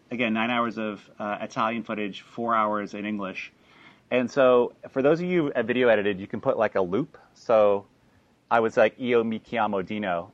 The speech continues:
and I would look in a, like, I would look to find out what io is. I'd find "mi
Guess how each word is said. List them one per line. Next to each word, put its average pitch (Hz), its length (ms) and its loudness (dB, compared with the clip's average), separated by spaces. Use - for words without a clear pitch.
and 110 100 -2
I 110 60 4
would 107 140 0
look 120 180 0
in 117 100 0
a, 95 140 -2
like, 110 240 -8
I 113 60 -2
would 113 140 -2
look 123 180 -2
to 123 100 -10
find 117 240 2
out 110 140 6
what 104 260 2
io 110 360 0
is. 92 320 -6
I'd 104 200 0
find 107 480 0
"mi 110 560 -6